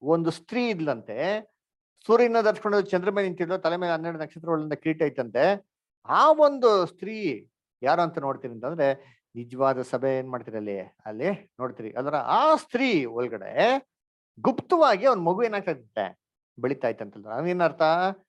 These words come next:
ಸಭೆ ಒಳಗಡೆನೆ ಅಂದ್ರೆ ಕ್ರಿಸ್ತ ವಿರೋಧಿ ಸೀಕ್ರೆಟ್ ಆಗಿ ಏನ್ ಮಾಡ್ತಾನೆ ಒಳಗಡೆ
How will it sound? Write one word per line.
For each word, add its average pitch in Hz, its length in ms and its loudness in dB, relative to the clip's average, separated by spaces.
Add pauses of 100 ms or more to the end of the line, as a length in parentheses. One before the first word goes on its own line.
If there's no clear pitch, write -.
(340)
ಸಭೆ 127 320 0
ಒಳಗಡೆನೆ 139 920 0 (600)
ಅಂದ್ರೆ 123 440 -2
ಕ್ರಿಸ್ತ - 380 -6
ವಿರೋಧಿ 156 1040 0 (640)
ಸೀಕ್ರೆಟ್ 220 480 0
ಆಗಿ 214 140 0
ಏನ್ 226 100 -6
ಮಾಡ್ತಾನೆ 220 300 -2
ಒಳಗಡೆ 175 460 -4